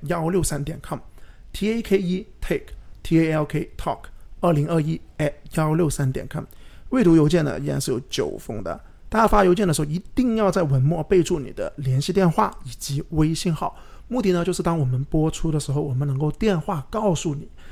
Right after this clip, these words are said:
否则如果你发了给我们，我们读出来你又没听到，那岂不是很浪费？那请放心啊，你的隐私只有我们两个人看得到，我和 Eason，而且我们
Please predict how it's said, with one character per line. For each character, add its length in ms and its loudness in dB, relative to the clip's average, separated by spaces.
否 140 2
则 160 2
如 60 4
果 80 4
你 80 4
发 180 0
了 80 2
给 100 0
我 100 0
们， 280 -2
我 120 -2
们 260 -2
读 140 -2
出 120 -6
来 80 0
你 80 0
又 100 0
没 100 0
听 160 0
到， 180 -2
那 80 -8
岂 180 -6
不 80 -6
是 160 -6
很 220 -6
浪 160 -4
费？ 220 -4
那 80 -2
请 120 2
放 120 4
心 200 0
啊， 80 4
你 120 2
的 80 2
隐 180 2
私 140 -2
只 160 -2
有 60 2
我 160 -2
们 100 0
两 160 0
个 80 0
人 140 0
看 180 -4
得 60 0
到， 160 -8
我 140 -6
和 120 -2
Eason， 360 -4
而 60 0
且 80 0
我 60 2
们 200 -2